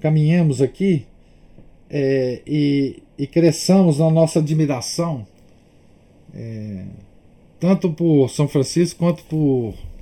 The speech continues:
pra quem ainda não é admirador dele, né? É, tanto com,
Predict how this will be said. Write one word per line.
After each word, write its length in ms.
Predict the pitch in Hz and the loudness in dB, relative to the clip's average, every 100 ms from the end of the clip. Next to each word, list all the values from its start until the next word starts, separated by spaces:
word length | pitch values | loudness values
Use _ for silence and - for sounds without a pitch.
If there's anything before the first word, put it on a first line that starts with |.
| - - - - - - - - | -20 -20 -20 -20 -20 -20 -20 -6
pra 140 | 143 139 | -2 0
quem 260 | 156 151 | 2 2
ainda 240 | 139 147 139 | 4 2 2
não 220 | 135 131 | 0 0
é 60 | |
admirador 560 | 127 120 120 113 110 117 | -2 -2 -2 -4 -2 -2
dele, 300 | 123 170 156 | 0 0 0
né? 160 | 156 156 - - - - - - - - - | -2 -4 -12 -20 -20 -20 -20 -20 -20 -20 -16
É, 260 | 123 123 117 - | -10 -8 -10 -8
tanto 500 | 131 - 143 131 117 - - - | -8 -2 0 0 -4 -14 -20 -16
com, 220 | 123 110 | -14 -14